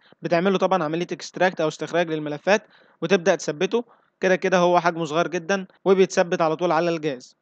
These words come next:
بدوس next، بعد كده اي اجري، بعد كده install. وطبعًا هو بيتثبت ممكن يجيب لك رسالة، آه، علشان توافق على استخدام البرنامج، فبتدوس، آه، لو كان فيها مثلًا يس او اوكي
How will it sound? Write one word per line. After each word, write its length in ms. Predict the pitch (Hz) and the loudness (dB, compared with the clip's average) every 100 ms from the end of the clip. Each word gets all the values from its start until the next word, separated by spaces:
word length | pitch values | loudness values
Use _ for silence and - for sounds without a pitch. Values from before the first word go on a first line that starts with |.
| - | -10
بدوس 280 | 156 175 185 | -6 -6 -6
next، 300 | 185 - 160 | -8 -6 -4
بعد 180 | 151 | -4
كده 260 | 143 175 160 | -4 -2 0
اي 120 | 165 | 0
اجري، 240 | 156 160 180 | -2 -2 -2
بعد 140 | 156 | -2
كده 200 | 175 160 | -2 -4
install. 440 | 151 - 185 226 226 | -6 -6 -4 -4 -4
وطبعًا 340 | 175 208 196 | 2 4 4
هو 120 | 175 160 | 2 -2
بيتثبت 420 | - 202 196 180 | 0 0 0 0
ممكن 340 | 220 214 196 | -2 -2 -6
يجيب 200 | 180 185 | -4 -2
لك 180 | 196 175 | -2 -2
رسالة، 440 | 156 185 185 196 190 - - - | -6 -2 2 0 -2 -16 -20 -4
آه، 140 | 165 165 | 0 2
علشان 420 | 151 160 196 185 | 0 0 -2 0
توافق 280 | 185 185 180 | 0 2 2
على 240 | 170 185 | 2 2
استخدام 360 | 170 151 160 185 | -2 -4 -4 -2
البرنامج، 500 | 156 156 190 208 185 | -2 -4 -2 -2 -4
فبتدوس، 540 | 175 156 156 185 - | -6 -4 -4 -6 -6
آه، 200 | 156 143 | -8 -6
لو 160 | 147 151 | -6 -4
كان 180 | 170 175 | -4 -2
فيها 160 | 180 | -2
مثلًا 360 | 170 170 160 151 | -2 -4 -4 -4
يس 260 | 160 175 156 | -6 -6 -6
او 160 | 151 | -6
اوكي 320 | 147 - 185 | -4 0 0